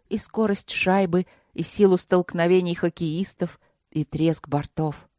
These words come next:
Только одна картинка была прорисована тщательно. Человек в хоккейной амуниции с клюшкой наперевес и с огромными черными крыльями.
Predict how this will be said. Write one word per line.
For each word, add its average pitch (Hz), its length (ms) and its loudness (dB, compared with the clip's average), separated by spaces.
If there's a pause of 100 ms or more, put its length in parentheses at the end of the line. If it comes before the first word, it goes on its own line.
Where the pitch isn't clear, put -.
(460)
Только 202 360 4
одна 202 320 2
картинка 180 580 -2
была 170 280 4
прорисована 170 720 0
тщательно. 147 680 -4 (220)
Человек 190 540 4
в - 40 -12
хоккейной 190 560 2
амуниции 180 600 2
с - 100 -4
клюшкой 214 440 2
наперевес 185 680 2 (320)
и 156 120 -4
с - 140 -6
огромными 175 880 0
черными 147 640 -2
крыльями. 131 680 -4